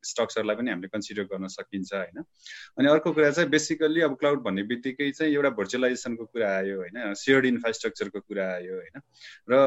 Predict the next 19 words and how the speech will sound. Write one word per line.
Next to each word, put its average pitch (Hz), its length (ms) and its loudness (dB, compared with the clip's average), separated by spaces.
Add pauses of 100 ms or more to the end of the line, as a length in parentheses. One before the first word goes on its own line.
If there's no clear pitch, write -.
(320)
अर्को 135 220 2
भने 90 240 -4
चाहिँ 143 180 0
इलास्टिसिटी, 120 720 -2
यसको 110 220 -8
इम्पोर्टेन्ट 104 440 0
एउटा 98 140 -4
फिचर 98 340 -6
पनि 107 180 -8
भयो, - 200 -12
होइन? 113 300 -12
जुन 101 160 -4
चाहिँ 123 160 0
अब 110 140 0
सेयर्ड 117 480 6
हुने 90 240 -6
बित्तिकै 131 480 -2
some, 113 220 -4
some, 104 640 -6